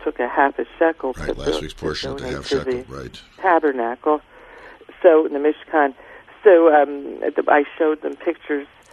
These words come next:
Speaker 1: enlarged coins of what a half a shekel actually looks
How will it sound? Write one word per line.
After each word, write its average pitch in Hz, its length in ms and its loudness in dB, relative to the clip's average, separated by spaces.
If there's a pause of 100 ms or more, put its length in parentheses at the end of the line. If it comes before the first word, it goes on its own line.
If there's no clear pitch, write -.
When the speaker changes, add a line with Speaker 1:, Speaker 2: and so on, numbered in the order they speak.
(240)
Speaker 1:
enlarged 147 520 2 (360)
coins 151 420 -6 (140)
of 147 80 -6
what 147 160 0
a 139 40 0
half 135 280 -4
a 143 40 -12 (120)
shekel 139 260 -8
actually 139 440 -8
looks 143 280 -10